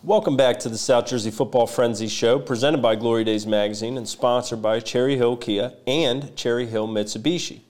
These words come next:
If you want to talk about top-notch selection and service that's the best around,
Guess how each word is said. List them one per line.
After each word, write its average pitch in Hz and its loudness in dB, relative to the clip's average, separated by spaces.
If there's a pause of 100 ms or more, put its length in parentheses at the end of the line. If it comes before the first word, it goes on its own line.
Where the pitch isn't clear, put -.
(520)
If - -10
you 185 2
want 233 4
to 170 -2
talk - 4
about 123 0
top-notch 123 0
selection 107 -2
and 104 -4
service 113 -2
that's 98 -8
the 104 -8
best 107 -2
around, 104 -6